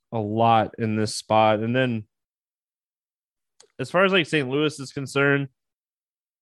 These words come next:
I don't mind maybe taking a few shots on the lefties, but again, this is just not, Kyle Wright's not typically a pitcher that's gonna go out and give up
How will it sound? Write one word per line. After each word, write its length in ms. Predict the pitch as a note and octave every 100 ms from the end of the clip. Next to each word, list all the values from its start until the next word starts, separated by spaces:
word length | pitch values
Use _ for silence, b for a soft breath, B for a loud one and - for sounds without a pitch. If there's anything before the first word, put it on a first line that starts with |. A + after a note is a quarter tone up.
| _ _ _ -
I 40 |
don't 140 | D#3 E3+
mind 220 | E3 D#3+
maybe 440 | D#3+ D3 C3+ B2 _ _ _ -
taking 260 | D#3 D3+ C3+
a 40 |
few 160 | D3 D3
shots 320 | D3 C#3 C#3
on 80 | B2
the 60 |
lefties, 640 | A#2 C3 C3+ C3+ C3 A#2+ -
but 260 | A#2+ A#2 -
again, 500 | A#2+ A2+ C#3+ D3+ C#3
this 180 | C3 -
is 180 | B2+ -
just 220 | D3 -
not, 320 | F3 F3+ D#3+ C#3+ B B _ _ _ b b b b b b _ -
Kyle 220 | B3+ B3
Wright's 240 | G#3+ F3
not 180 | F3+ D3
typically 480 | D#3+ D3 D3+ D3+ C3
a 60 |
pitcher 320 | A#2 C3 - C#3+
that's 240 | B2 -
gonna 160 | C3+ B2+
go 200 | B2 B2+
out 240 | B2+ G#2+
and 160 | A#2 A2
give 200 | A#2+ B2
up 240 | A#2+